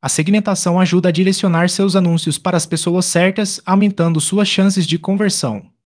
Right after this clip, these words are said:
Em vez de atirar para todos os lados, você foca em quem realmente se interessa pelo que você oferece. Isso não só economiza seu tempo e dinheiro, mas também melhora a eficiência dos seus anúncios.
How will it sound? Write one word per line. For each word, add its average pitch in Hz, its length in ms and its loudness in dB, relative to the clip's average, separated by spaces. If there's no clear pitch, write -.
Em 147 100 2
vez 127 180 0
de 135 80 2
atirar 170 360 2
para 165 180 0
todos 202 380 0
os 190 100 -2
lados, 143 460 0
você 170 240 0
foca 190 320 0
em 196 80 2
quem 135 160 -2
realmente 160 540 0
se - 160 0
interessa 196 440 2
pelo 160 240 0
que 160 120 -4
você 175 260 0
oferece. 170 720 -2
Isso 175 220 -2
não 220 140 2
só 208 180 0
economiza 180 480 -2
seu 156 160 -4
tempo 196 480 -2
e 170 80 -2
dinheiro, 127 500 -2
mas 165 200 0
também 190 280 0
melhora 160 320 2
a 185 40 0
eficiência 175 500 -4
dos 131 160 -6
seus 135 220 -4
anúncios. 131 640 -8